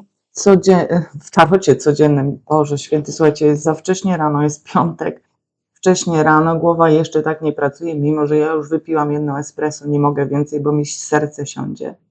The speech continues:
Słuchajcie, dzisiaj jest piątek, dwudziesty lutego dwa tysiące dwadzieścia sześć. E, co chciałam powiedzieć? Słuchajcie, mam pomysł oczywiście, bo ja mam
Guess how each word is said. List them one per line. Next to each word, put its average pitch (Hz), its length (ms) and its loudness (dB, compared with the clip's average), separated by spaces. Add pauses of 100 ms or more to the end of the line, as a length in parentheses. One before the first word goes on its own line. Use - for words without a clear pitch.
(640)
Słuchajcie, 170 560 2
dzisiaj 165 280 -2
jest 165 180 -2
piątek, 160 460 0
dwudziesty 151 920 0
lutego 147 480 2
dwa 147 200 -2
tysiące 147 400 -6
dwadzieścia 143 360 -8
sześć. - 580 -6 (560)
E, 170 600 2 (320)
co - 180 2
chciałam 247 300 6
powiedzieć? 202 540 2
Słuchajcie, 214 520 2
mam 202 220 4
pomysł 160 400 -4
oczywiście, - 420 -10
bo 156 120 -4
ja 156 60 -4
mam 156 280 -6